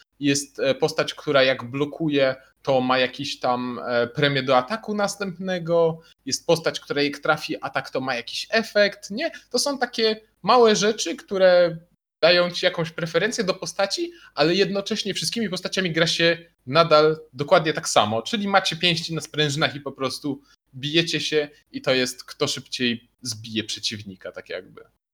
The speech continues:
Więc, e, niestety jest tylko na Switchu, ale jeśli będziecie mieli okazję, to ja osobiście polecam po prostu obczaić, bo to jest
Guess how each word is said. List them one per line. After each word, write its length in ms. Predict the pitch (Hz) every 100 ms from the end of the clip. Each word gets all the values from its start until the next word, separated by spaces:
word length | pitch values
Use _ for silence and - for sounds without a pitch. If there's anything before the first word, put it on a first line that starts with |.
| _ _ _ -
Więc, 400 | 123 123 - -
e, 300 | 120 117 117 120 _ _ _ _ _ 160
niestety 380 | 160 247 240
jest 240 | 190 196 -
tylko 220 | 175 180
na 140 | 160
Switchu, 600 | 160 - 117 - 135 127 127 _ _ _ _ _ _ _ _ _ -
ale 240 | 127 135
jeśli 240 | 160 160 170
będziecie 320 | 170 208 202
mieli 180 | 202 185
okazję, 680 | 185 147 151 160 165 165 - _
to 420 | - 113 113 117 117
ja 200 | 113 127
osobiście 640 | 127 123 117 - - 110 107 _ _ _
polecam 720 | - 120 117 - 117 117 113 _
po 60 |
prostu 300 | 143 139 -
obczaić, 480 | - - 180 - -
bo 140 | - -
to 120 | 180
jest 300 | 180 -